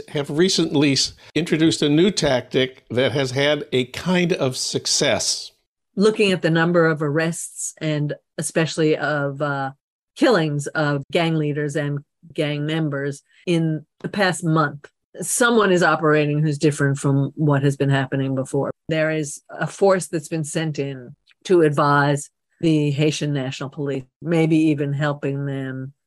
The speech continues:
Speaker 2: assisting them, working with them hand in hand. I don't know. They have gone out on sort of extrajudicial,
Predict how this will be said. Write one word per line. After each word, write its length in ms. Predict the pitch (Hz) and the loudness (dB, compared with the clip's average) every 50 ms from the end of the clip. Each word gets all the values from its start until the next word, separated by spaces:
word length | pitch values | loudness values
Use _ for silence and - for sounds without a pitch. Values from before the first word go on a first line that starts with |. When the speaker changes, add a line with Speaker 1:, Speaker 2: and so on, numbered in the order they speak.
| _ - | _ -12
Speaker 2:
assisting 600 | - 143 - - 170 147 - - - 160 143 143 | -10 -8 -4 -2 -2 -2 -2 -4 -4 -4 -2 -2
them, 500 | 147 147 143 139 139 135 131 131 135 135 - - _ _ | -2 -2 -4 -4 -6 -6 -8 -8 -10 -10 -12 -18 _ _
working 420 | - 180 170 170 151 147 165 147 147 | -6 -2 -2 -2 0 -2 -2 0 0
with 160 | 151 143 143 | 0 -2 -2
them 340 | - 147 143 143 139 139 143 | -4 -6 -6 -6 -6 -6 -6
hand 300 | 139 139 147 147 143 139 | -4 -2 -2 0 0 0
in 100 | 143 135 | -2 -2
hand. 420 | 147 143 135 127 131 131 131 131 - | -2 -2 -2 -4 -6 -8 -10 -8 -8
I 160 | - 151 143 | -6 -6 -6
don't 180 | 143 139 139 | -6 -8 -8
know. 240 | 139 139 131 147 139 - _ _ _ | -8 -10 -10 -12 -14 -18 _ _ _
They 280 | - 180 175 175 185 | 0 2 4 4 2
have 280 | 180 165 190 185 165 143 | 2 2 0 -2 -2 -2
gone 240 | - 190 180 175 170 | -2 0 0 2 2
out 300 | 165 160 156 151 160 - | 0 0 0 0 0 -2
on 460 | 151 151 147 147 147 151 151 156 147 | -2 -2 -2 -2 -2 -4 -4 -6 -6
sort 280 | 151 - 175 170 151 156 | -4 -2 0 0 2 2
of 320 | 156 156 156 151 143 - - _ _ _ _ _ _ _ _ - | 0 0 -2 -4 -6 -10 -18 _ _ _ _ _ _ _ _ -4
extrajudicial, 1120 | 170 170 - - - 165 151 147 160 151 156 170 160 - 143 151 143 139 143 143 135 | -2 -2 -2 -2 -2 -2 0 0 2 2 2 2 2 0 -2 -2 0 0 0 -2 -2